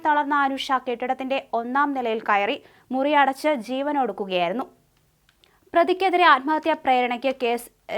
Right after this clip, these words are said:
രജിസ്റ്റർ ചെയ്തിട്ടുണ്ട്. എസ് എച്ച് ഒ ആർ പ്രകാശിന്റെ നേതൃത്വത്തിൽ എസ് ഐ ദിനേശ്, എ സി പി ഒ സാബു വിനയകുമാർ, അതുപോലെ സുജിത എന്നിവർ ചേർന്നാണ് രാജ്യത്തെ അറസ്റ്റ് ചെയ്തത്. പ്രതിയെ കോടതിയിൽ ഹാജരാക്കി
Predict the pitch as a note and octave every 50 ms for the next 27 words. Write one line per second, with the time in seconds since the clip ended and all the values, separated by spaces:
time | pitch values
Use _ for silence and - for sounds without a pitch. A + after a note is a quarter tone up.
0 | A3 A#3 A#3 A3+ C4+ C4+ - D4+ C#4+ - - B3 G3+ F#3+ F#3 - E3+ F3 A3+ C4
1 | - - _ _ _ - A3+ A#3 A3+ - B3+ B3 - - C4 C4 B3 B3 B3+ B3+
2 | - - A#3 A#3 B3 C4 C4 C4 - - C4+ D4 C4+ C4 B3+ A#3+ A#3 A#3 A3 -
3 | A#3+ A#3 - E4 E4 - - A3+ A3+ - B3 A3+ A#3+ G3+ A#3 A#3+ A#3 C4 D#4+ D#4+
4 | - - _ _ _ _ _ _ _ _ _ _ _ _ - - D4 D4+ D4 D4
5 | - E4 E4 D#4+ E4 - D#4 D4+ D4+ C#4 - - - C4 - - C#4 C4+ C#4 C#4+
6 | A#3+ D#4+ E4 C#4+ C4 C#4 B3+ C4 C4 C4+ C4 C4 - B3 A#3 A#3+ A#3 A#3 A#3 -
7 | - D#4+ - A#3+ A3 A#3+ A#3 A#3 A#3+ C4 D#4 E4 - - - - - C4 B3+ A3
8 | C4+ C#4+ D#4 D4+ D4+ A#3+ - A#3+ A#3 A#3 A3+ A#3 A3+ - - A#3 G#3+ G#3 G#3 A3
9 | G3+ G3+ G#3 G#3+ G3+ G3+ - - G#3+ A3+ A3+ A3 A3 A3+ A3+ - C#4+ D4 - -
10 | A3 G#3+ G#3 A3+ A#3 - B3+ A3 - F3+ D#3 D3+ D#3 - - _ _ _ _ _
11 | - _ _ - A#3+ A#3+ A3 C4 C#4 C#4 C4+ C#4 - C4+ C4+ C4+ C#4 C#4+ E4 E4
12 | E4 D#4+ - C#4+ C4+ B3+ A3 G#3+ A3+ G#3 F#3+ F#3+ - -